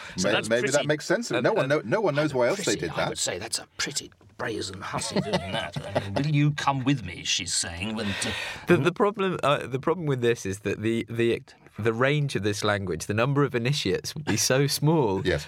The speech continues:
Speaker 3: that you could be standing in Russell
Speaker 2: Yes.
Speaker 3: Square with an umbrella doing it every which way and no one would
Speaker 2: Yeah.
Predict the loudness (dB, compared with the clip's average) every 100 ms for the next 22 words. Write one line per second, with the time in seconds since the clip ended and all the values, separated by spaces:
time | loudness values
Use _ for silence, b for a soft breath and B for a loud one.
0 | -2 2 2 2 0 0 2 2 2 0
1 | 0 0 0 0 2 2 2 0 0 2
2 | 2 2 0 0 0 0 0 0 0 0
3 | 0 0 2 2 2 2 2 2